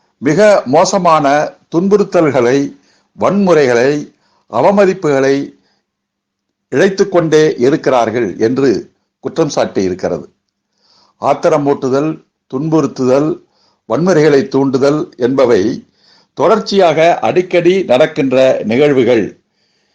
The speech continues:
இதற்கு காரணமாக பல மாநிலங்களில் கொண்டு வரப்பட்ட பசுவதை தடை சட்டம், மதமாற்ற தடை சட்டம், வெளிநாட்டு உதவிகளோடு செயல்படுகிற சில தொண்டு நிறுவனங்கள்,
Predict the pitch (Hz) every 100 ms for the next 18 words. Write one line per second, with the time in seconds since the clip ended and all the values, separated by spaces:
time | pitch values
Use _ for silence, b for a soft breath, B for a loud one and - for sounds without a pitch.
0 | _ _ _ _ - 202 226 220 202 190
1 | 156 202 190 170 147 147 101 - - _
2 | _ _ _ 147 180 160 165 220 214 190
3 | 190 175 139 147 175 156 - 131 - 117
4 | - - 131 127 175 151 135 127 107 113
5 | 117 107 113 107 - _ _ _ _ _
6 | _ _ 117 160 180 170 - 139 - 113
7 | 127 113 101 101 113 131 - _ _ _
8 | _ _ _ _ _ 135 196 240 233 233
9 | 202 151 151 180 185 180 180 175 170 147
10 | 165 160 156 139 135 135 131 135 - 123
11 | 143 139 123 123 110 104 113 131